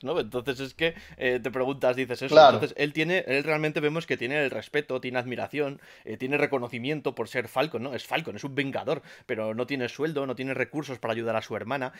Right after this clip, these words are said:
Speaker 1: ni siquiera su influencia como Vengador consigue que le ayuden a la hermana en el banco, ¿no? O sea, es muy crudo, eh, ve-, vemos la realidad ahora mismo, o sea, ya me, me parece muy realista también ahora mismo esa, esa realidad, ¿no? Si tú vas a un banco
Speaker 2: Ya, ya, ya no, ya no te vale ni de aval salvar, haber salvado
Speaker 1: Claro.
Speaker 2: ya no solo el mundo,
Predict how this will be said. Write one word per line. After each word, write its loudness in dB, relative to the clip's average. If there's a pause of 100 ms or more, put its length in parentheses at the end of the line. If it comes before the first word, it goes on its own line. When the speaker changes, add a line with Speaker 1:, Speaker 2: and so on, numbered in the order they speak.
(140)
Speaker 1:
ni -6
siquiera 0
su 0
influencia 2
como 0
Vengador 4
consigue 0
que 4
le 4
ayuden 2
a -2
la 0
hermana 0
en -4
el -2
banco, 0
¿no? -6
O -4
sea, -4 (220)
es 0
muy -2
crudo, 0
eh, 2
ve-, 0
vemos -6
la 6
realidad 4
ahora 4
mismo, -6
o -8
sea, -6 (220)
ya -4
me, -8
me -4
parece -2
muy 2
realista 0
también -4
ahora -4
mismo -4
esa, 0
esa -2
realidad, 2
¿no? 0
Si -2
tú -2
vas 4
a 8
un 6
banco 6 (560)
Speaker 2:
Ya, 4
ya, 8
ya 8
no, -2
ya 6
no 6
te 4
vale 10
ni -4
de 2
aval 8
salvar, 4
haber 2
salvado 10
Speaker 1:
Claro. -2
Speaker 2:
ya 8
no 2
solo 0
el -4
mundo, 0